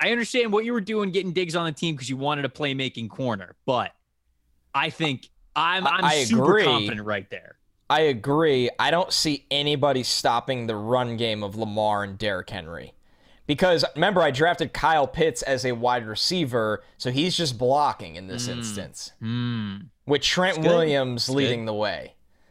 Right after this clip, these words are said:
Speaker 2: So
Speaker 1: Yeah,
Speaker 2: I'm
Speaker 1: but
Speaker 2: a, I'm a very run-heavy team. You're a very, uh, da-bomb team.
Speaker 1: Correct. Yes.
Speaker 2: Yeah.
Speaker 1: Yeah, I
Speaker 2: Yeah.
Speaker 1: absolutely am. I'm not gonna lie. I'm a little worried about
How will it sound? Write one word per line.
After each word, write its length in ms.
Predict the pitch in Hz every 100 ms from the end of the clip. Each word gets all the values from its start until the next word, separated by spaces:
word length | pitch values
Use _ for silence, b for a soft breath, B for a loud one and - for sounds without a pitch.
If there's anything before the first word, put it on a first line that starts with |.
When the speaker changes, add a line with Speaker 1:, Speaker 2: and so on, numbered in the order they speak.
| _ _
Speaker 2:
So 140 | - 160
Speaker 1:
Yeah, 40 | 185
Speaker 2:
I'm 100 | 233
Speaker 1:
but 280 | 302 220 -
Speaker 2:
a, 80 | 202
I'm 120 | 277
a 100 | 285
very 460 | 160 143 175 170 151
run-heavy 680 | 131 143 139 123 123 113
team. 400 | - 127 120 110
You're 240 | 127 170 165
a 120 | 147
very, 760 | 120 135 131 123 113 107 101 -
uh, 380 | 104 101 101 101 92 - 113
da-bomb 720 | 123 123 120 110 92 80 78 - - -
team. 280 | - 107 90
Speaker 1:
Correct. 640 | - - 160 151 117 - 196
Yes. 540 | 135 143 120 104 90
Speaker 2:
Yeah. 200 | 135 147
Speaker 1:
Yeah, 80 | 110
I 100 | 104
Speaker 2:
Yeah. 120 | 139 135
Speaker 1:
absolutely 360 | 123 139 131
am. 80 | 117 B B
I'm 120 | 175
not 180 | 196 202
gonna 160 | 190
lie. 380 | 160 156 160 170 B B -
I'm 140 | 160
a 60 | 151
little 520 | 131 120 131 135 143
worried 460 | 131 127 135 139 139 _ _ _ 135
about 480 | 127 131 123 117